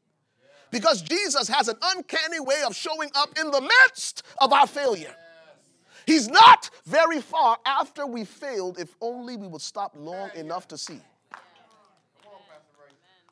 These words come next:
The question then becomes, will I let him in the boat?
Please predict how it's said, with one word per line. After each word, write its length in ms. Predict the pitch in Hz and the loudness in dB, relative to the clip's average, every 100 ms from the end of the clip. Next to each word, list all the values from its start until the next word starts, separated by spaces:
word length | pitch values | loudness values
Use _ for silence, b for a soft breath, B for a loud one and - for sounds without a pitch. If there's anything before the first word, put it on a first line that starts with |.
| _ _ _ _ _ _ _ _ _ _ | _ _ _ _ _ _ _ _ _ _
The 60 | |
question 460 | - - 180 - 151 | -14 -14 -12 -14 -12
then 140 | 147 | -10
becomes, 360 | 143 127 160 143 | -12 -16 -18 -16
will 140 | 139 | -12
I 100 | 156 | -10
let 240 | 156 147 160 | -10 -12 -16
him 240 | - 160 147 | -18 -20 -20
in 100 | 165 | -20
the 80 | |
boat? 200 | 143 80 | -20 -20